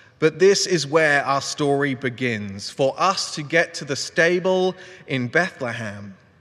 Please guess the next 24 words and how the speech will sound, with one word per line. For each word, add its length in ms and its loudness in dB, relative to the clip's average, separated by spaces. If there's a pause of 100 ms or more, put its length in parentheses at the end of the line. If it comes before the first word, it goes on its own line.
(480)
we 160 -2
first 640 0
need 200 -4
to 140 -4
understand 960 -6 (440)
that 160 -2
this 220 0
isn't 360 -2
the 80 -2
point 340 -2
when 160 -8
Jesus 380 -10
comes 340 -10
to 120 -10
exist. 640 -10 (1000)
Unlike 400 2
you 220 4
or 220 8
I, 320 2
he 240 -4
exists 420 -6
before 580 0
his 220 -4
birth, 600 -4